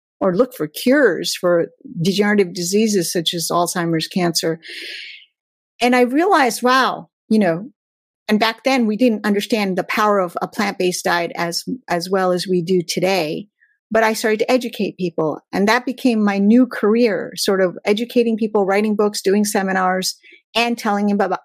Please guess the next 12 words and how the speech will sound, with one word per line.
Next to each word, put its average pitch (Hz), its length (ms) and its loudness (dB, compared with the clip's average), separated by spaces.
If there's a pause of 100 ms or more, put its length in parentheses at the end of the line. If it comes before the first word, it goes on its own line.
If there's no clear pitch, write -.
(100)
people 208 280 0
about 175 260 -2
this 190 160 -4
product. 233 500 -2 (440)
So 240 420 4 (260)
that, 233 340 2 (880)
I 220 100 2
did 240 180 0
that, 254 240 2 (220)
you 214 100 2
know, 190 280 -2 (420)
still - 480 2